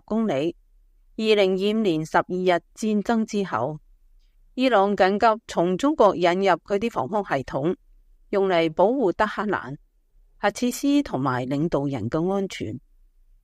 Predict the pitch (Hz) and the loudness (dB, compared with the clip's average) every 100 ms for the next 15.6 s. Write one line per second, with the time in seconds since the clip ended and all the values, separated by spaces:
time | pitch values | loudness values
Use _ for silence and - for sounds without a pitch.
0 | _ - 190 190 185 196 247 247 190 196 | _ -2 0 2 2 2 2 2 2 0
1 | 196 202 254 240 226 151 - 151 127 113 | -4 -4 -4 -2 -2 -2 -2 -6 -6 -6
2 | 147 185 208 214 - _ _ _ _ _ | -4 -2 -2 -6 -12 _ _ _ _ _
3 | _ _ 277 277 - 208 185 185 180 - | _ _ 2 2 2 2 4 2 2 -2
4 | 123 127 - 135 127 - 131 185 220 214 | -4 -4 -4 -4 -4 -4 -2 -2 -4 -4
5 | 214 196 156 151 151 143 170 _ _ _ | -4 -4 -2 -2 -2 -4 -8 _ _ _
6 | 175 196 226 247 240 233 139 147 170 156 | 2 2 0 0 0 0 -4 -4 -2 0
7 | 170 156 - - 220 - - 202 180 151 | 0 -2 -4 -4 -4 -4 -2 0 2 0
8 | 131 165 - _ _ - 208 - 147 - | -4 -6 -8 _ _ -2 0 0 -6 -2
9 | 156 160 160 - - _ _ _ - 285 | -2 0 -4 -6 -12 _ _ _ -2 0
10 | 233 165 135 175 196 - 233 147 107 165 | 0 0 0 0 -2 -2 -2 0 0 -2
11 | - _ - 175 - 185 220 196 151 147 | -4 _ -2 0 0 -2 0 -2 -2 -2
12 | 147 170 - 147 143 139 - 117 131 139 | -2 -2 0 -2 -2 -6 -6 -6 -6 -10
13 | _ - _ _ - _ _ _ _ _ | _ -20 _ _ -20 _ _ _ _ _
14 | 196 190 - 190 190 190 226 220 - 185 | 0 0 2 2 4 4 2 0 2 4
15 | 180 175 - 143 180 233 | 4 2 0 2 2 2